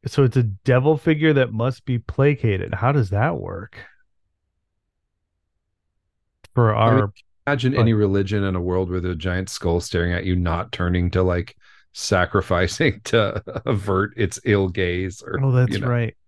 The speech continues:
Speaker 1: I forgot it's really weird and dark. So that's kinda
Speaker 2: Yeah.
Speaker 1: perfect that, of course, it's a devil that must be placated. This is like a weird, hellish afterworld.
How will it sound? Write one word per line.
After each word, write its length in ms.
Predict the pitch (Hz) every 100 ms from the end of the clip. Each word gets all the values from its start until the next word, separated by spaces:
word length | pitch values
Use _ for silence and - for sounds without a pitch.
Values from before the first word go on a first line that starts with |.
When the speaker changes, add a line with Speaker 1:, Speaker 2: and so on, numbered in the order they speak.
| _
Speaker 1:
I 100 | 123
forgot 380 | 113 127 123 120
it's 180 | 117 -
really 260 | 110 113
weird 360 | 107 107 107 104
and 140 | 104
dark. 380 | 101 104 101 98 - _ _ _
So 140 | - 123
that's 200 | 113 -
kinda 240 | - 117
Speaker 2:
Yeah. 40 | 104
Speaker 1:
perfect 680 | 110 107 - 101 104 - _ _ -
that, 400 | 120 110 104 - _ -
of 160 | 131
course, 320 | - - 139 135
it's 140 | 113
a 60 | 113
devil 360 | 101 107 104 107
that 140 | 101
must 220 | 107 107
be 120 | 107
placated. 720 | 101 - 101 98 98 98 98 110 _ _ _ _ _ _ _ -
This 160 | 123
is 100 | 143
like 140 | 131 127
a 100 | 117
weird, 420 | 104 113 117 113
hellish 460 | 98 120 110 101 -
afterworld. 960 | 117 107 - 110 98 98 95 95 110